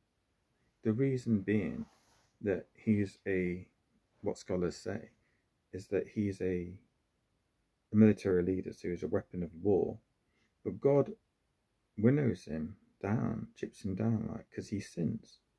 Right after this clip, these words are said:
Ben David does. And he's, he's allowed to be rectified by God and man.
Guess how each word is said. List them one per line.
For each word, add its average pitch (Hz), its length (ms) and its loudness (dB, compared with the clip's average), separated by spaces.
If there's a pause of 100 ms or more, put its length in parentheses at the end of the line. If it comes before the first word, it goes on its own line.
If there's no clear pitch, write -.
(540)
Ben 87 140 -6
David 95 340 -2
does. - 260 -8 (880)
And 110 300 6
he's, 110 280 0 (100)
he's 113 300 2 (100)
allowed 117 540 0
to - 120 -12
be 98 300 -8
rectified - 840 -2 (140)
by - 340 -6
God 120 240 -6
and 92 140 -2
man. 113 240 0